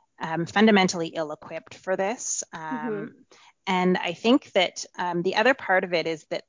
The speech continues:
Speaker 1: they're not subject to things that normal, um, prosecutors,
Speaker 2: Mm-hmm.
Speaker 1: judges, and juries are subject to, things like the statute of limitations. So sometimes
Speaker 2: Mm-hmm.
Speaker 1: they're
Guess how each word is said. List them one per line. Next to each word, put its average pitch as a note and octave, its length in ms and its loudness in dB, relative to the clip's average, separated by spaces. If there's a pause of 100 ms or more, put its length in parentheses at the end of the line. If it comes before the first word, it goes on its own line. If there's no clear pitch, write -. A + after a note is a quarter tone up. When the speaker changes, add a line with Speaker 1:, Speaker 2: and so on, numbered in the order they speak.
Speaker 1:
they're F#3+ 160 2
not F#3+ 280 4
subject F#3 420 -4
to F#3+ 80 -10
things F3 440 -4
that E3 220 -6
normal, F3 760 -2 (500)
um, D#3+ 280 -2
prosecutors, E3+ 1300 -4
Speaker 2:
Mm-hmm. A#3 120 -16
Speaker 1:
judges, E3 720 -4
and F3 180 -2
juries E3 460 -6
are F3 220 -4
subject G#3+ 400 -4
to, B3 180 -2
things G3+ 360 2
like E3+ 240 0
the F3 80 -6
statute F3 380 -4
of D#3+ 80 -2
limitations. D#3+ 880 -2
So F3 160 0
sometimes F3 580 2
Speaker 2:
Mm-hmm. - 180 -6
Speaker 1:
they're E3 280 0